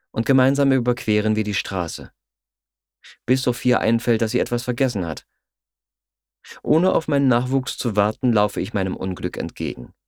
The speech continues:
Kurz bevor ich die Eingangstür erreiche, wundere ich mich allerdings, wo Sophia bleibt.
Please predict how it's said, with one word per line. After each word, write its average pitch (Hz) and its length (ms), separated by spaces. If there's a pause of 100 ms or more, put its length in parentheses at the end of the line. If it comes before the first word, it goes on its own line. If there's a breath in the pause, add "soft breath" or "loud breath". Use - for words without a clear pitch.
(1120)
Kurz 95 280
bevor 90 300
ich 87 80
die - 160
Eingangstür 90 600
erreiche, 87 520
wundere 98 320
ich 87 100
mich 95 180
allerdings, 95 440
wo 92 100
Sophia 92 400
bleibt. 98 420